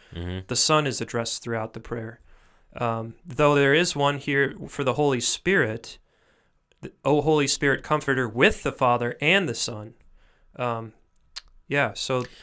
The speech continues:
Speaker 1: What's the timeline on that? Does it say when, when that one was written?
Speaker 2: It doesn't. It's found in Prayers of the Middle Ages, uh, in nineteen fifty-four. This is a, it, we can post a link, I think, on the Facebook page to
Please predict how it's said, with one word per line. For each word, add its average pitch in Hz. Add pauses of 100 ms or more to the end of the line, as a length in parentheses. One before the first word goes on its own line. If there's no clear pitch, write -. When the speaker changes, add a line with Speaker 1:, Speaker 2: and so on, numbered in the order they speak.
(140)
Speaker 1:
What's -
the 104
timeline 92
on 78
that? 82 (640)
Does 92
it 80
say 87 (1400)
when, 92
when 87
that 87
one 90
was 82
written? 98 (2250)
Speaker 2:
It 143
doesn't. 123
It's -
found 151
in 131
Prayers 160
of 139
the 143
Middle 143
Ages, 135
uh, 117 (380)
in 131
nineteen 131
fifty-four. 123
This 147
is 151
a, 123 (520)
it, -
we 151
can 147
post 139
a 123
link, 117
I 123
think, 120
on 120
the 113
Facebook 123
page 123
to 120